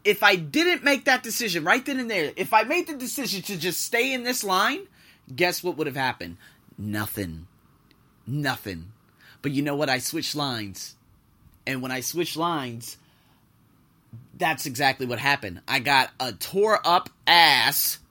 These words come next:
okay? I got wind blowing right through my ass. And then, that, of course, I ended up walking up to, uh, the immigration place where I got stopped, and then she asked me some, you know, f-, you know, normal ass questions, but who's accountable?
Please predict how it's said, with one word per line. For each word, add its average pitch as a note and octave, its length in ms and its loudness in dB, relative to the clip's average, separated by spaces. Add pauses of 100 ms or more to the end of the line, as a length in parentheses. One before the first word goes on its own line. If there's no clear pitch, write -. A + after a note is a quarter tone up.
(180)
okay? C3+ 480 2 (240)
I C3+ 100 -2
got D#3+ 220 6
wind G#3 180 -2
blowing F3+ 280 2
right F#3 200 0
through G#3 120 -8
my F#3 140 6
ass. C#3+ 520 4 (680)
And E3 180 2
then, F3 480 4
that, E3+ 260 2
of E3+ 160 -2
course, G#3 360 2
I F3+ 180 6
ended F3 260 0
up D#3+ 120 2
walking E3+ 320 0
up D#3+ 160 4
to, E3+ 260 0
uh, D#3 120 4
the D#3 160 0
immigration D#3+ 460 0
place D#3+ 260 -4
where D3+ 100 2
I D3 60 2
got C3+ 240 0
stopped, C#3 380 0
and C3 80 -4
then C3 80 -2
she D3+ 200 -2
asked C#3 220 -2
me D3 100 -8
some, C#3+ 400 -8
you D#3+ 120 -6
know, C3+ 180 -6
f-, D3 140 -14
you D3 240 -10
know, C3+ 200 -6 (220)
normal E3 380 -4
ass D#3 180 0
questions, C#3 400 -6
but - 240 -10
who's A#3+ 180 -10
accountable? G3 540 -10